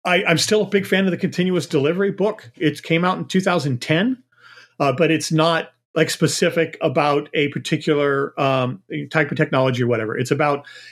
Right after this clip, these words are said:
keeping everything recent, et cetera. Um, which, as I mentioned, uh, Dave, Dave Farley, one of the authors, has gotten really active this year,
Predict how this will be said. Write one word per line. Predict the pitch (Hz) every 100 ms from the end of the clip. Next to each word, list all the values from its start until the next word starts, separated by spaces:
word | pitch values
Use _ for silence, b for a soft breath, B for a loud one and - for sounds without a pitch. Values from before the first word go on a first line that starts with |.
| B
keeping | - - 175 180
everything | 151 147 139 147 135
recent, | 135 139 143 127
et | 131 123
cetera. | 147 123 107 - b b _ _
Um, | 151 143 139 135
which, | 151 131
as | 147
I | 147
mentioned, | 156 175 - 160 156 151 -
uh, | 139 131 127 143
Dave, | 131 147 143 - _ _ -
Dave | 156 139
Farley, | 170 156 151
one | 147
of | 143
the | 143
authors, | 143 147 143 135
has | 135
gotten | 143 139
really | 131 127 147 170 165 156 139
active | 147 156 - 131 120
this | 131 123 143
year, | 131 127 123